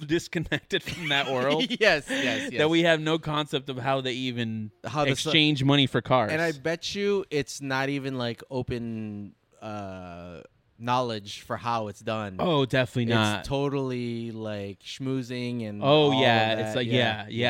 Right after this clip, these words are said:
Speaker 2: Yes.
Speaker 1: Actually, that's probably what it is. Like,
Speaker 2: Mm-hmm. Mm-hmm.
Speaker 1: whoever,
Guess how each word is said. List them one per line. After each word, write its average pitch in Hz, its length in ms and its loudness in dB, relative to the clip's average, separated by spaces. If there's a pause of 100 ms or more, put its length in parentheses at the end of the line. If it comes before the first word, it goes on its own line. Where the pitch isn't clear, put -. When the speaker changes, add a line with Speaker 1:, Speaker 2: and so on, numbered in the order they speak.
Speaker 2:
Yes. 117 100 -2
Speaker 1:
Actually, 147 200 0
that's 139 180 2
probably 143 280 2
what 131 140 0
it 127 100 0
is. 113 300 2
Like, 110 240 0
Speaker 2:
Mm-hmm. 123 220 -6 (380)
Mm-hmm. 98 340 -12 (100)
Speaker 1:
whoever, 147 1160 2